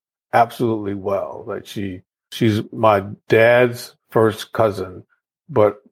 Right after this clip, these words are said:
but she grew up in the same, went to the same school.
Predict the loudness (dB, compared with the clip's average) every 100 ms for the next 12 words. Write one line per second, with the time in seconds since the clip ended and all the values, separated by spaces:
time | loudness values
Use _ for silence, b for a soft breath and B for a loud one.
0 | -6 -4 -4 -8 -4 -4 2 4 4 4
1 | 0 0 -2 -2 0 2 2 0 2 2
2 | 2 0 2 2 2 -2 -8 0 2 2
3 | -4 -12